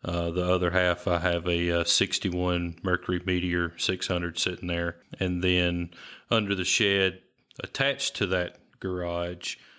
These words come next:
uh, I have a late model Lincoln sitting there that is gonna be a donor for my Mercury. My dad has, uh,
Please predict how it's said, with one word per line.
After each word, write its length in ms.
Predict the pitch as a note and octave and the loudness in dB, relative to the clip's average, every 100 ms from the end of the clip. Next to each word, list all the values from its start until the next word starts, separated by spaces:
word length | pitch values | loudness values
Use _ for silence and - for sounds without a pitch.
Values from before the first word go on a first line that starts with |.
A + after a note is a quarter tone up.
| _ _ - | _ _ -4
uh, 220 | F2 E2+ | 0 0
I 80 | F2 | 0
have 160 | G2 F#2 | 0 -2
a 60 | |
late 260 | F2+ F#2+ F2+ | 0 0 0
model 260 | F#2 F#2 | 0 0
Lincoln 360 | F2+ F2+ F2 F2 | -2 -4 -4 -4
sitting 320 | - F2+ F2+ | -2 -2 -4
there 380 | F2 F2 F2 E2+ - - | -4 -4 -6 -8 -14 -8
that 200 | F2+ F2 | -8 -6
is 320 | E2+ - - - - _ | -6 -6 -6 -10 -20 _
gonna 180 | - B2+ | 0 0
be 180 | A2 A#2 | 4 4
a 60 | G#2+ | 4
donor 480 | G2+ G#2 G2+ F#2+ - - | 2 2 2 0 -4 -20
for 200 | - G2+ | -6 -4
my 200 | F#2 F2 | -2 -2
Mercury. 520 | E2+ F#2 F2+ F2+ F2+ - _ _ _ _ _ _ - | -2 -4 -4 -8 -10 -12 _ _ _ _ _ _ -8
My 100 | F#2 | -6
dad 360 | F2 F#2+ F#2+ | 0 2 2
has, 440 | F2+ F2+ F2 E2+ - | 2 0 -2 -4 -6
uh, 380 | F2 F2 E2+ | -4 -4 -6